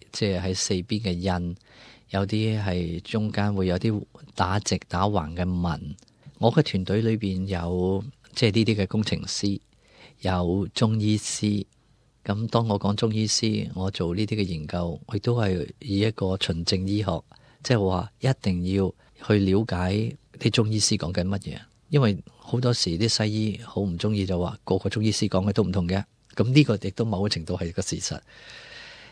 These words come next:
咁所以呢，我哋講緊呢個舌診，我係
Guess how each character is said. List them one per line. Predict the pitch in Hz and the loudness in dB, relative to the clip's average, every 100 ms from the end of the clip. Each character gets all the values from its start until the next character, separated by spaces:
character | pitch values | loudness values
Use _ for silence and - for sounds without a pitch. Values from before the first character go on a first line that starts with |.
| - | 0
咁 | 135 | 4
所 | 147 117 123 | 6 6 6
以 | 110 | 4
呢， | 107 117 110 | 2 0 2
我 | 107 | 2
哋 | |
講 | 101 104 | 2 2
緊 | 113 | 2
呢 | 117 | 2
個 | 104 | 2
舌 | - | 2
診， | 92 - 82 82 - _ _ _ _ - - | 0 -2 -2 -6 -8 _ _ _ _ -6 2
我 | 104 110 - - - | 2 2 -2 -10 0
係 | 98 95 | 2 4